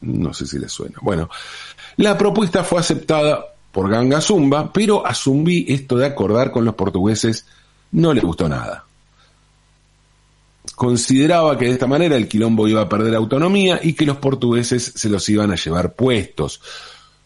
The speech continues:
Zumbi desconoció entonces la autoridad, la autoridad de su tío, ¿sí?, de Ganga Zumba, y continuó peleando, continuó la resistencia contra los portugueses.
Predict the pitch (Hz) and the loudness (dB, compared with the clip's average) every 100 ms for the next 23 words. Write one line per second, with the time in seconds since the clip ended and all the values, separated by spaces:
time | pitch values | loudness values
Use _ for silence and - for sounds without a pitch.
0 | _ _ - 123 131 180 202 135 - 113 | _ _ -4 0 4 4 2 2 0 0
1 | 117 - 226 139 156 160 120 98 95 87 | 0 0 2 2 2 2 2 2 0 0
2 | 90 90 113 - 92 90 92 104 127 90 | 0 0 0 0 -2 0 0 0 0 0
3 | 160 - 120 110 160 165 104 104 117 _ | -2 -2 -2 -2 0 2 2 0 -4 _
4 | _ _ _ _ _ _ _ _ _ _ | _ _ _ _ _ _ _ _ _ _
5 | _ _ _ _ - 92 107 135 - _ | _ _ _ _ -10 -2 -2 -2 -8 _
6 | - 78 98 120 113 - - 175 117 101 | -8 -2 0 2 0 0 0 2 4 2
7 | 87 107 123 - _ _ _ _ _ _ | 2 -2 -4 -10 _ _ _ _ _ _
8 | _ _ - - - _ _ _ _ _ | _ _ -20 -20 -20 _ _ _ _ _
9 | _ - 190 - 208 202 156 139 135 143 | _ -2 0 2 2 2 2 4 4 2
10 | 143 - 123 110 117 120 117 110 107 107 | -2 -4 0 2 2 2 2 2 2 0
11 | 101 92 98 110 107 104 101 107 - 85 | -2 -2 -2 0 0 0 -2 -4 -4 -4
12 | 104 101 104 82 85 76 80 78 73 71 | 0 0 0 -4 -4 -4 -8 -8 -10 -10
13 | 71 58 - - - | -10 -10 -14 -20 -20